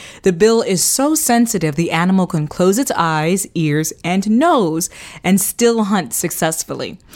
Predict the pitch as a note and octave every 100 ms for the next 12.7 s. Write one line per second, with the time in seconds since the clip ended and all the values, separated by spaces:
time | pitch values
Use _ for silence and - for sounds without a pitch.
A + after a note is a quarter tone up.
0 | - - - A3+ C#4 G#3 G3+ F#3+ F3+ F3
1 | D#3+ D3 - F3+ E3+ F3 F#3 A#3 E3+ D3
2 | C#3+ D#3 E3+ - F3+ D4 - F4 F4 D#4
3 | A3 A3+ G#3+ F3+ F3 - E4 A3+ D#3 -
4 | F#3+ D#3+ D#3 F3+ F3+ - E3 E3 D#3 -
5 | D#3+ D#3+ D#3+ D#3 D#3 C#3+ - - - A#3+
6 | G3+ - G3+ G3 G3 - D3 - A2+ -
7 | - - - - G#3+ A3 F#3+ F#3+ F#3 G#3+
8 | F#3+ E3+ - E3+ F#3 F#3 F#3 F3 E3 D3
9 | D3 D#3 C#3 - - - - G#3 A#3 -
10 | F#3 D3+ G3 A3 A3+ C#3 D#3 F3+ F#3 F3
11 | E3 D#3 D#3 D3+ C#3+ D3+ D#3 D3 - -
12 | - D3 - - - -